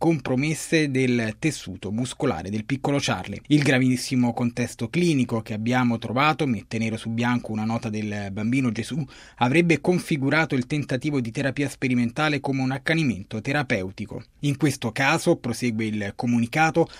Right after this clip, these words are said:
"abbiamo purtroppo constatato di essere arrivati forse tardi."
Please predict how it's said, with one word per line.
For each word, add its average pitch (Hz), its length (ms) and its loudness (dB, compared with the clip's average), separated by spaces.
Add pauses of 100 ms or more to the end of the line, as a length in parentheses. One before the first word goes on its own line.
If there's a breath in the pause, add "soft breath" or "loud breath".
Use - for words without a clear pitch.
(120)
"abbiamo 139 520 2
purtroppo 131 600 -2
constatato 131 880 0
di 127 120 0
essere 139 340 0
arrivati 139 520 -2
forse 151 500 -2
tardi." - 480 -6